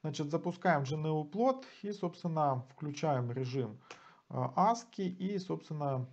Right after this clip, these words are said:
рисуем график. Так, и что мы видим? Вот мы видим, как это дело все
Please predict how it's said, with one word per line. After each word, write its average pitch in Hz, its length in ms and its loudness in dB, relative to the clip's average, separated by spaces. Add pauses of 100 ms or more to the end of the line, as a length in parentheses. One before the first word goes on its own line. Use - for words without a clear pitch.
(120)
рисуем 131 440 -4
график. - 500 -6 (880)
Так, 220 300 2
и 147 40 -4
что 202 240 4
мы 170 160 6
видим? 208 380 2
Вот 196 240 6
мы 160 140 2
видим, 160 320 0
как 156 260 0
это 139 180 -2
дело 131 300 2
все 131 380 -2